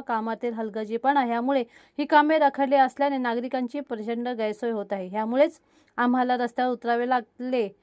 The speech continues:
असे सांगत प्रशासनाच्या भूमिकेचा तीव्र निषेध केला. प्रशासकीय यंत्रणेने तातडीने त्यांच्या मागण्यांची दखल घेतल्यानंतर पाच तासानंतर निषेध आंदोलन मागे घेण्यात आले,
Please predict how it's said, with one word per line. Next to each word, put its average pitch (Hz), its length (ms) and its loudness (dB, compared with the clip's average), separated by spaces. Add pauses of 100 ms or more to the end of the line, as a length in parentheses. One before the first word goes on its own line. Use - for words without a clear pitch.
(280)
असे 233 320 0
सांगत 269 460 4
प्रशासनाच्या 240 600 -4
भूमिकेचा 247 640 -2 (140)
तीव्र 277 280 -2
निषेध 226 420 -4
केला. 180 200 -8 (600)
प्रशासकीय 330 600 6
यंत्रणेने 285 540 2
तातडीने 254 500 2
त्यांच्या 240 480 -2
मागण्यांची 233 560 -2
दखल 220 320 -2
घेतल्यानंतर 220 520 -2
पाच 214 340 2
तासानंतर 226 600 -4
निषेध 226 460 -6
आंदोलन 233 400 -4
मागे 208 260 -4
घेण्यात 196 280 -6
आले, 185 140 -6